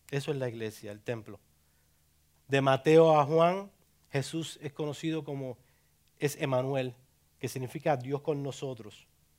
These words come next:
Juan uno catorce dice que el verbo se hizo, se hizo carne y habitó en nosotros. Puso, lo que quiere decir, hizo su tabernáculo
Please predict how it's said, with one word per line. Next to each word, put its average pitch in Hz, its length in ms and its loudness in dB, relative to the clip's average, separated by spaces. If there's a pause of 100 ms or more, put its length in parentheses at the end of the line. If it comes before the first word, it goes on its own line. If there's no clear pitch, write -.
(460)
Juan 151 200 8
uno 165 220 2
catorce 151 440 0
dice 143 500 -2 (280)
que 131 240 -2
el 131 200 2
verbo 160 300 -2
se 185 120 -2
hizo, 170 240 -4 (100)
se 160 160 -4
hizo 147 180 -6
carne 156 440 0 (220)
y 131 120 -2
habitó 127 520 0
en 143 100 -4
nosotros. 113 680 -12 (1300)
Puso, 147 560 -6
lo 131 120 -10
que 127 100 -12
quiere 151 180 -4
decir, 170 360 -6 (240)
hizo 156 220 -8
su 151 160 -12
tabernáculo 131 680 -4